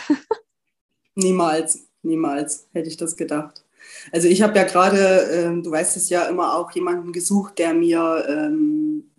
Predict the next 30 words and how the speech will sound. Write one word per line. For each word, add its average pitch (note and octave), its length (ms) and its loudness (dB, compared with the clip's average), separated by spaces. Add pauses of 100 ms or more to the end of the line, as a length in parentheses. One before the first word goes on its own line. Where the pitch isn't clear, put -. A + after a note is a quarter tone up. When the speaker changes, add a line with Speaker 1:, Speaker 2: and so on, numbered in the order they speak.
Speaker 2:
sehr E3+ 140 0
viel E3 180 -2
Freiraum G3 540 2
auch G#3 240 0
lässt G#3+ 320 -2
natürlich, A3+ 580 -4
ne? F3+ 220 -2
Ich F3+ 80 -12
bin F3 140 0
jetzt E3+ 200 0
kein D#3+ 180 2
Mensch, F3 240 2
der E3 180 -2
sofort E3+ 320 -10
zusammenziehen F3+ 920 -2 (460)
will, F#3 360 4
äh, D#3 340 2
Kinder F#3 300 0
kriegen F3 400 0
muss, F3 340 0
heiraten F3 640 0
und D#3 140 0
sonstiges. F3+ 580 -4
Das D#3+ 120 -8
ist E3 160 -6
jetzt F3 200 -8
nicht F3 120 -4
mein D#3 160 -2
Fokus G#3 380 -4
gewesen. G#3 520 0